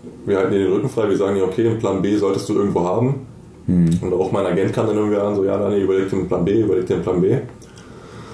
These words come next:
Speaker 1: Damals war ich dann allerdings noch zu stur und hab gesagt: So, "Nee, solange Basketball noch da ist, konzentriere ich mich voll auf Basketball, weil wenn ich da dann den Fokus ein bisschen shiften lasse,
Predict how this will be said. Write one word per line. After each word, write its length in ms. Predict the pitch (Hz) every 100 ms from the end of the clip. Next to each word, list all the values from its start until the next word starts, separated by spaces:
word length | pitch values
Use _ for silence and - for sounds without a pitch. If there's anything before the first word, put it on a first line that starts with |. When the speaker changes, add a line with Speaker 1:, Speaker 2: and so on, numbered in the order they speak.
| - - -
Speaker 1:
Damals 360 | 101 110 110
war 60 | 107
ich 60 |
dann 140 | 117 104
allerdings 340 | 98 104 104
noch 120 | 107 -
zu 100 | 113
stur 180 | - 104
und 80 |
hab 100 | 104
gesagt: 280 | 98 98 98
So, 100 | 98
"Nee, 280 | 98 104 107 110 - - - - - - -
solange 400 | 107 101 101 110
Basketball 420 | 104 107 113 101
noch 140 | 95 98 - - -
da 240 | 101 110
ist, 380 | 110 110 - - - - - - - - - - - -
konzentriere 340 | 92 104 101
ich 40 |
mich 120 | 104 -
voll 100 | 98
auf 120 | 95
Basketball, 400 | 101 101 98 92
weil 100 | 90
wenn 80 | 92
ich 100 | -
da 160 | 98
dann 300 | 98 95 95
den 240 | 92 95 90
Fokus 320 | 104 98 101
ein 40 |
bisschen 220 | 98 95 87
shiften 300 | 107 - 95
lasse, 340 | 92 - 107